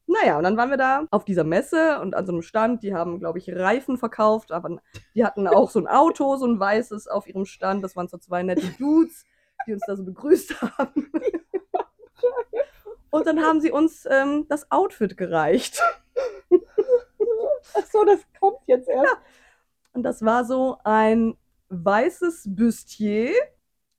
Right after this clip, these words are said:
Speaker 1: und ein weißer Rock, alles ziemlich knapp. Und wir waren vor allem dafür da, so ein bisschen die, die Männer zu umgarnen oder einfach, die kamen dann alle und wollten Fotos mit uns machen.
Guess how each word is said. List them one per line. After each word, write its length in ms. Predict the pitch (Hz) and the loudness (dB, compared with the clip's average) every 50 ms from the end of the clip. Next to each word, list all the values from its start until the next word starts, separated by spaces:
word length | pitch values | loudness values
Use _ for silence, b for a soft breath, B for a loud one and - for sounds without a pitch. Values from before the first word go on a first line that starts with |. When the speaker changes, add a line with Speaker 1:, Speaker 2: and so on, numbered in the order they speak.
| _ _ | _ _
Speaker 1:
und 180 | - 240 233 - | -10 -10 -6 -2
ein 220 | - 196 208 190 | 0 0 0 2
weißer 480 | 185 190 196 233 349 349 - 403 349 285 | 2 4 4 4 2 2 0 -2 -4 -4
Rock, 460 | 233 196 202 208 - - - - - - _ _ _ | -2 2 2 2 2 0 -8 -20 -20 -20 _ _ _
alles 400 | - 285 214 269 339 381 381 - | 0 2 2 4 2 0 -2 -6
ziemlich 340 | _ - 285 247 294 294 294 | _ -4 -2 -2 -2 -4 -6
knapp. 440 | - - 240 202 190 240 - _ _ _ - | -4 -4 -2 0 0 -2 -4 _ _ _ 0
Und 120 | 254 254 226 | 0 2 2
wir 120 | 233 202 | 2 0
waren 220 | 196 196 202 254 | 0 0 0 0
vor 160 | 254 - - - | -2 -2 -6 -6
allem 140 | 160 180 | -6 -4
dafür 180 | 220 254 254 262 | -4 -2 -2 -2
da, 280 | 233 - 185 190 208 247 | -2 0 0 0 0 0
so 60 | 233 | 0
ein 40 | 226 | -2
bisschen 240 | 214 226 - 220 208 | -2 -2 -2 -4 -6
die, 220 | 180 208 196 180 | -4 -6 -8 -8
die 140 | 170 196 214 | -6 -6 -4
Männer 340 | 196 185 175 196 220 247 247 | -2 -2 -2 -2 -2 -4 -4
zu 160 | - 233 - | -6 -10 -8
umgarnen 560 | 196 202 175 170 147 156 160 185 269 302 302 | -8 -8 -6 -6 -4 2 2 4 4 4 4
oder 180 | 240 208 202 - | 6 6 6 6
einfach, 400 | 170 202 226 - 208 202 202 - | 4 2 2 2 0 -2 -2 -6
die 140 | 180 170 180 | -18 -20 -20
kamen 300 | - _ - - 170 202 | -20 _ -12 -8 -4 -2
dann 100 | 226 220 | 0 -2
alle 240 | - - 175 190 208 196 | 0 -2 -4 -2 -2 -4
und 140 | 196 180 | -4 -4
wollten 220 | - 185 185 - 180 | -2 -2 -2 -2 -6
Fotos 380 | - - 175 196 214 240 233 | -14 -10 -12 -10 -10 -8 -4
mit 160 | 262 254 - - | -4 -4 -4 -4
uns 180 | 247 233 - | -8 -10 -6
machen. 300 | 254 240 269 262 294 330 | -6 -8 -8 -8 -8 -6